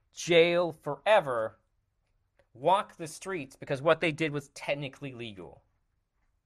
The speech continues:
I'm looking at you. You know who I'm looking at.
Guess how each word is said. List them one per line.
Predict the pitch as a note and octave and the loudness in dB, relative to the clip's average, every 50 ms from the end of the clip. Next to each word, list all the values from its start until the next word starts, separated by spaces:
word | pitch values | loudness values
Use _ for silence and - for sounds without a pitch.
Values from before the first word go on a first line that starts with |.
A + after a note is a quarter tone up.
| _ _ _ _ _ _ _ _ _ _ _ _ _ _ _ _ _ _ _ | _ _ _ _ _ _ _ _ _ _ _ _ _ _ _ _ _ _ _
I'm | F#2+ | -14
looking | A2+ A2+ G2+ | -12 -12 -12
at | D#2+ D2 | -16 -14
you. | E2+ A2 C3 C3 A#2+ G2 D#2+ C#2+ _ _ _ _ _ _ _ _ _ _ _ _ _ _ _ _ _ _ _ _ _ | -12 -10 -8 -8 -8 -8 -10 -14 _ _ _ _ _ _ _ _ _ _ _ _ _ _ _ _ _ _ _ _ _
You | - A#2 | -12 -10
know | A2+ F#2+ | -10 -10
who | F2+ F2 | -10 -12
I'm | D#2 D#2 D#2 | -14 -14 -16
looking | D#2 D#2 D2+ D2+ D2+ | -18 -20 -20 -20 -20
at. | D2+ D#2+ | -20 -20